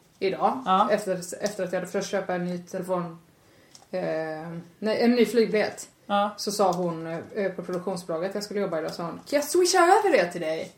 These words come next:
Speaker 1: De pengarna." Och då var det så här, nej men, men nu kan man inte bara förutsätta att det normala är att ha Swish.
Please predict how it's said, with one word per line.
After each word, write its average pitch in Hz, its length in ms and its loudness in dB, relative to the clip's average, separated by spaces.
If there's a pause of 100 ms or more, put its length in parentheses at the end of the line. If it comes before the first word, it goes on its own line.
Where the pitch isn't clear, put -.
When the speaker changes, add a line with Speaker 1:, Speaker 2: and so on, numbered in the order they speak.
(160)
Speaker 1:
De 190 120 -6
pengarna." 170 220 -4 (600)
Och - 100 0
då 214 80 4
var 254 80 2
det 254 60 0
så 247 60 -4
här, 220 80 -4
nej 247 140 0
men, 254 200 2 (100)
men 247 340 -2
nu 214 120 0
kan 214 140 -2
man 262 120 0
inte 294 120 -6
bara 226 120 -2
förutsätta 180 760 -2
att 175 80 -8
det 190 100 0
normala 208 760 0
är 185 160 2
att 170 100 -4
ha 170 360 -2 (140)
Swish. - 520 -6